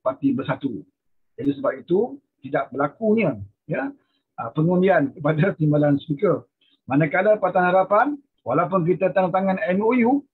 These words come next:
kita tidak mengalah dengan mudah. Ya, kita tidak terikat dengan M O U itu untuk bersetuju dengan semua sekali yang dikemukakan oleh pihak kerajaan. Maka Pakatan Harapan mencalonkan Nga Komeng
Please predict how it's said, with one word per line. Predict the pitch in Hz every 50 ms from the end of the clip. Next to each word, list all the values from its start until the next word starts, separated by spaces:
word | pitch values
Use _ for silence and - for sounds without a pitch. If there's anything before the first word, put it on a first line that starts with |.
| _ _ _ _ _ _
kita | - 160 160 196
tidak | 208 190 202 196 202 185 190
mengalah | 190 196 202 208 208 180 165 175
dengan | 185 190 196
mudah. | 214 226 214 180 151 - _ _ _ _ _ _ _ _
Ya, | - 165 247 247 - _ _ _ _ _
kita | - 156 156 196 175
tidak | 175 185 - 165 -
terikat | 185 180 190 - - - - -
dengan | 170 175 190 180
M | 170 180 180 185
O | 185
U | 190 196 190 196 190
itu | - 196 180
untuk | 175 180 180 156 - 214 208 175
bersetuju | 165 151 - 240 233 220 277 226 156 139 - _ _ _ _ _ _ _
dengan | - 139 165 175 165 147
semua | - 170 208 240 277 277 269 254 190 -
sekali | - 226 226 220 196 151 - _ _ _ _ _ _ _ _ -
yang | 143 175 180 180 175 170
dikemukakan | 160 - 175 170 160 - - 170 151 175 165
oleh | 165 160 156 156 147
pihak | - 151 147
kerajaan. | - 156 156 143 175 180 175 170 135 104 98 _ _ _ _ _ _ -
Maka | 131 143 - 170 165 156
Pakatan | 147 160 156 160 151 151 160
Harapan | 156 - 151 151 147 143
mencalonkan | 139 151 151 190 202 190 185 156 - 196 185 165 143 123 - _ _ _ _ _ -
Nga | - 147 170 175 165 160
Komeng | - 180 185 180 202 208 190 160 123 107 101